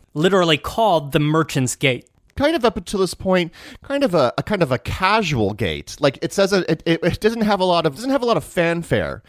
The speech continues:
Speaker 2: here until nineteen thirteen, when they decided to give the entrance the grandiosity that it deserved with the construction of the main monument.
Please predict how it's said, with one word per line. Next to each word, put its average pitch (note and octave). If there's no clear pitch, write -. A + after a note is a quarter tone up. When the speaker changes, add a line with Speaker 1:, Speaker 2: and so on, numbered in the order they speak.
Speaker 2:
here F2
until D#3
nineteen C#3
thirteen, G#2
when C3
they C3+
decided D3
to D3
give A3+
the A#3
entrance G#3
the D#3
grandiosity F3
that A2
it A2+
deserved G#2+
with D3
the E3+
construction B3
of D#3
the D#3
main G3+
monument. C3